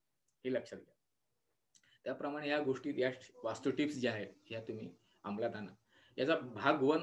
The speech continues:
आज आहे. आत्ताशी मी तुम्हाला तीसच प्रकारचे वास्तू टिप्स सांगितले आहेत. उद्या किंवा न-, पुढचा भाग जेव्हा होईल त्यावेळेस उरलेल्या मी सांगेन. तर या तुम्ही recorded आहे, तुम्ही माझा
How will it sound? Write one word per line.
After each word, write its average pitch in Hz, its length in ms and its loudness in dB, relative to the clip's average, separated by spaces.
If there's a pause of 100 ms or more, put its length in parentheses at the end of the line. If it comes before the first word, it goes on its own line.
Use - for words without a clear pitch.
आज 131 180 2
आहे. 110 260 -4 (280)
आत्ताशी 127 360 -4
मी 143 120 -2
तुम्हाला 131 340 0
तीसच 143 540 2
प्रकारचे 131 480 -2
वास्तू 120 300 -2
टिप्स 127 240 -4
सांगितले 107 340 -10
आहेत. - 100 -16 (880)
उद्या 147 500 8 (720)
किंवा 135 220 2
न-, 135 100 0
पुढचा 127 380 2
भाग 127 120 4
जेव्हा 127 300 2
होईल 127 240 4
त्यावेळेस 123 300 0
उरलेल्या 123 360 0
मी 123 120 -4
सांगेन. 110 340 -6 (640)
तर 143 40 0
या 151 200 10
तुम्ही 156 360 4
recorded 147 760 2
आहे, 135 120 4
तुम्ही 139 280 -2
माझा 135 240 -2